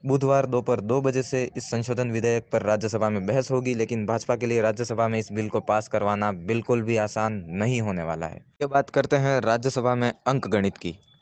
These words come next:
राज्यसभा में कुल सांसदों की संख्या दो सौ पैंतालीस है, लेकिन पाँच स्थान रिक्त होने के कारण वर्तमान में सांसदों की संख्या दो सौ चालीस है। ऐसे में नागरिकता संशोधन विधेयक को पास करने के लिए सरकार को एक सौ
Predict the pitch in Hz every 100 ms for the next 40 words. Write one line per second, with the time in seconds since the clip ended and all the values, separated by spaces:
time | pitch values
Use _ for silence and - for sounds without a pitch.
0 | _ - 117 160 175 180 180 175 180 180
1 | 143 127 175 165 160 156 143 165 147 120
2 | - 139 - 87 104 98 - 92 - _
3 | _ - - 120 117 - - - - -
4 | 104 123 - 135 127 135 151 143 143 151
5 | 147 147 147 131 131 143 147 143 143 135
6 | 139 135 135 - 139 147 139 139 - -
7 | 110 107 - 107 78 65 - 85 - -
8 | - 117 117 113 113 120 127 120 120 123
9 | 123 120 120 123 120 123 123 127 131 123
10 | 123 120 120 120 120 123 120 117 117 -